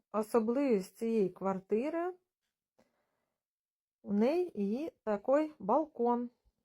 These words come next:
Ось такий він просторий. Тут у нас панорамні вікна. І з цього боку видно метро Двадцять третє серпня.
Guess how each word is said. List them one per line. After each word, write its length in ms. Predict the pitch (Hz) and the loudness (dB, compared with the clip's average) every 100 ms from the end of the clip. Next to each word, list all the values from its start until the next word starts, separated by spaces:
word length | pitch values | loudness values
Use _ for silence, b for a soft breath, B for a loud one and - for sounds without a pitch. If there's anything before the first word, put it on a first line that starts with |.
| - | -10
Ось 160 | 226 | -8
такий 440 | - 233 247 247 208 | -4 -4 -2 -2 2
він 260 | 220 196 | 2 0
просторий. 960 | 196 202 208 - 196 185 196 240 277 285 _ _ _ _ _ _ _ _ _ _ _ _ _ _ _ _ _ _ _ _ _ _ _ _ _ _ _ _ _ _ _ _ | 0 -4 -4 -6 -2 0 2 2 -2 -6 _ _ _ _ _ _ _ _ _ _ _ _ _ _ _ _ _ _ _ _ _ _ _ _ _ _ _ _ _ _ _ _
Тут 240 | 277 277 | -6 0
у 60 | 214 | 2
нас 480 | 196 190 190 - - _ _ _ _ _ _ | 2 0 -2 -14 -20 _ _ _ _ _ _
панорамні 920 | - 208 247 240 180 165 160 180 175 175 | 0 4 4 4 2 0 -4 -6 -6 -2
вікна. 640 | 190 160 - 214 320 494 - _ _ _ _ _ _ _ _ _ - - _ _ B B B B B | -2 -2 -6 -6 -4 -6 -8 _ _ _ _ _ _ _ _ _ -20 -20 _ _ B B B B B
І 300 | - 233 247 | -2 0 2
з 80 | 190 | 0
цього 300 | - 220 220 | 0 2 2
боку 640 | 185 202 294 - 359 381 - _ | 2 2 2 0 0 0 -6 _
видно 640 | 208 240 269 277 311 330 - | -2 2 2 0 -2 -2 2
метро 440 | 214 208 214 285 | 2 2 2 0
Двадцять 560 | 294 190 220 285 262 - | -2 -2 0 0 -4 -4
третє 400 | 202 220 226 247 | 0 0 2 -2
серпня. 760 | - 190 185 190 - 190 190 | 0 0 2 0 -2 -4 -4